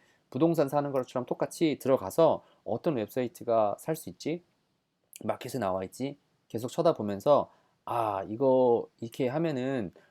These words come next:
어, 이 사람들이 이렇게 사고 있구나, 이렇게 사람들에게 고객을 끌었구나, 이런 제품을 팔고 있구나"라고 하는 것을 여러분께서 보시면서 "어떻게 이 안에 내용들을 해놨지?"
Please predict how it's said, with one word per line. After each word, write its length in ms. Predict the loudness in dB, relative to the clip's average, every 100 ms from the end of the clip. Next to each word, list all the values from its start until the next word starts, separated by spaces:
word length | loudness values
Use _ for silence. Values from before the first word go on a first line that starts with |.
| _
어, 420 | -6 -4 -2 -4 -8
이 40 | -6
사람들이 320 | -4 -2 -4
이렇게 200 | -6 -6
사고 180 | -4 -4
있구나, 400 | -6 -2 -2 -2
이렇게 260 | -4 -6
사람들에게 640 | -4 -4 -4 -4 -2 -2 -2
고객을 400 | -4 -4 -2 0
끌었구나, 400 | 0 -2 -2 -4
이런 180 | -2 -6
제품을 300 | -6 -8 -8
팔고 260 | -4 -2
있구나"라고 880 | -4 -4 -6 -6 -8 -20 -2 0 2
하는 180 | -2 -4
것을 200 | -6 -4
여러분께서 400 | -2 -2 -4 -12
보시면서 720 | -6 -6 -4 -4 2 2 2 _ _
"어떻게 520 | -4 -4 0 0 2 0
이 180 | 0 -6 -8
안에 220 | -6 -2
내용들을 580 | 0 0 -2 -2 -2 -4
해놨지?" 460 | -8 -10 -10 -12